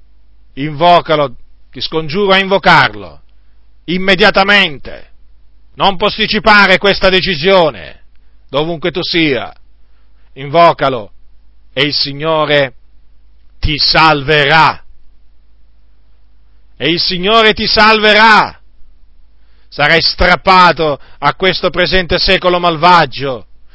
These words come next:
Ti sentirai proprio tirato fuori da questo perverso mondo. Ti sentirai libero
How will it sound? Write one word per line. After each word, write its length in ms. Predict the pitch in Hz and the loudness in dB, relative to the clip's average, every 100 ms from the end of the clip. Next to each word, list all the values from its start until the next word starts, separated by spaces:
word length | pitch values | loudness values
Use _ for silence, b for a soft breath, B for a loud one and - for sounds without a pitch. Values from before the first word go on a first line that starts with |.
| - | -16
Ti 100 | 165 | -10
sentirai 580 | - 180 147 185 190 175 | -4 -4 -2 0 4 4
proprio 280 | 190 180 180 | 2 -2 -2
tirato 360 | 190 190 190 | 0 0 0
fuori 340 | 175 190 185 175 | -2 2 2 2
da 120 | 180 | 0
questo 380 | - 180 - 175 | 0 -4 -4 -2
perverso 680 | 180 170 170 196 - - | -2 -2 0 0 0 -4
mondo. 640 | 180 180 165 147 143 123 - - - - - - - - - - - - - - - - - - - - - - - - - | -4 -4 -4 -4 -4 -4 -6 -20 -20 -20 -20 -20 -20 -20 -20 -20 -20 -20 -20 -20 -20 -20 -20 -20 -20 -20 -20 -20 -20 -20 -18
Ti 120 | 143 | -12
sentirai 920 | - 170 151 165 170 170 165 165 160 - - | -6 -6 -6 -2 2 4 4 2 0 -6 -10
libero 800 | 139 165 151 151 147 143 120 | -4 -2 -2 -2 -2 -2 -6